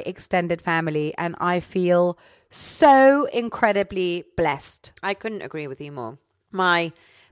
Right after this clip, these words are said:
Speaker 2: best friends are like my sisters, and we share everything. I'm sorry to all the guys out there that I might have met. Yeah, they know absolutely everything about you.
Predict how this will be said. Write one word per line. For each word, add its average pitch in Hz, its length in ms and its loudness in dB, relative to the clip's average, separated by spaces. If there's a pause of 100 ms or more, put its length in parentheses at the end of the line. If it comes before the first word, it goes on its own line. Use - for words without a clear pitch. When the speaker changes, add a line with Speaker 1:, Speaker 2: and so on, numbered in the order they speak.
Speaker 2:
best 185 240 0
friends 156 260 -8
are 147 60 -8
like 135 180 -10
my 139 120 -16
sisters, 147 680 -10
and 151 360 -12
we 185 280 -8
share 156 480 -4
everything. 131 520 -12 (800)
I'm 170 120 -12
sorry 165 240 -8
to 156 140 -14
all 151 60 -8
the 143 120 -8
guys 143 340 -4
out 127 200 -8
there 135 120 -6
that 139 180 -10
I 143 120 -10
might 139 220 -10
have 143 80 -16
met. 139 240 -10 (120)
Yeah, 160 200 -2 (120)
they 160 160 -6
know 160 200 -8 (120)
absolutely - 680 -12
everything 151 400 -12
about 143 300 -10
you. 151 200 -12